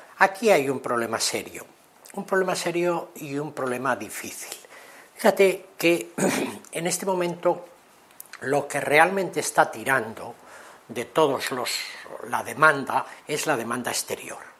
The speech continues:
es decir, la demanda de las exportaciones fundamentalmente. ¿Por qué? Pues porque la demanda interna, la demanda del consumo, la demanda de inversión todavía está cayendo, todavía no se está recuperando,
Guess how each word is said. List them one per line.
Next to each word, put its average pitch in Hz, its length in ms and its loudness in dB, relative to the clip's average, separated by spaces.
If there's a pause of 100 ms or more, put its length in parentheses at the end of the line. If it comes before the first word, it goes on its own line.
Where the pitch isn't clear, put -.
(440)
es - 60 -18
decir, 113 320 -12
la 107 120 -4
demanda 123 440 2
de 131 100 2
las 123 240 -2
exportaciones 120 880 -6
fundamentalmente. - 880 -14 (360)
¿Por - 160 -2
qué? - 240 2 (240)
Pues - 160 -8
porque 160 600 -4
la 147 180 0
demanda 131 340 -6
interna, 139 460 -2
la 143 140 2
demanda 117 340 -6
del 123 160 -10
consumo, 139 560 -4
la 135 120 2
demanda 123 340 -4
de 131 80 -2
inversión 139 520 -6
todavía 131 420 -2
está - 240 -8
cayendo, - 520 -12 (140)
todavía 131 460 -4
no 113 120 -8
se - 140 -8
está - 180 -6
recuperando, 135 720 -2